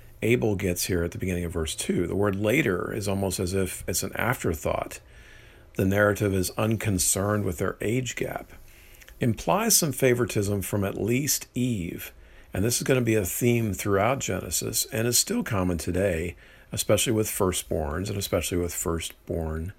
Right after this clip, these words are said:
sons. Interesting as well that nothing is given by way of explanation for his name. Cain's name is explained.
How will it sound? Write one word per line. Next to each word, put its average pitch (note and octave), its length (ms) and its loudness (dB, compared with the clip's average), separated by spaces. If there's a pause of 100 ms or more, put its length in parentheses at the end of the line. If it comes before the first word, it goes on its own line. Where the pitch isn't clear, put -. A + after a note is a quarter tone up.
(220)
sons. - 640 -2 (880)
Interesting F#2+ 460 0
as F#2 120 -2
well F2 300 2
that B2 120 -2
nothing G#2 680 0 (160)
is G#2+ 160 0
given F#2+ 320 0
by F#2+ 140 2
way F#2+ 180 2
of F#2 100 0
explanation F#2 680 -2
for F#2+ 320 -2
his G2 220 -2
name. D3+ 380 -2 (380)
Cain's E3+ 540 0
name F#2 220 -2
is E2+ 120 -4
explained. F#2 600 -6